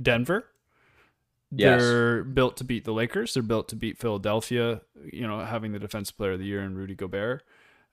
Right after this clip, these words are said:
Speaker 1: Uh, they got a killer, uh, in Donovan Mitchell. Um,
Speaker 2: Mm-hmm.
Speaker 1: they're, they're really well favored against pretty much every team in the league, uh, except I would say they don't match up well against,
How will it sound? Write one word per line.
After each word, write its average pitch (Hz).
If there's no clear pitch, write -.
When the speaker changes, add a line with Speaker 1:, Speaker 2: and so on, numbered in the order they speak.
Speaker 1:
Uh, 98
they 101
got 101
a 104
killer, 117
uh, 82
in 117
Donovan 107
Mitchell. 107
Um, 92
Speaker 2:
Mm-hmm. 110
Speaker 1:
they're, 117
they're 120
really 143
well 123
favored 123
against 113
pretty 127
much 123
every 113
team 123
in 117
the 107
league, 127
uh, 98
except -
I 117
would 117
say 113
they 110
don't 110
match 117
up -
well 113
against, 107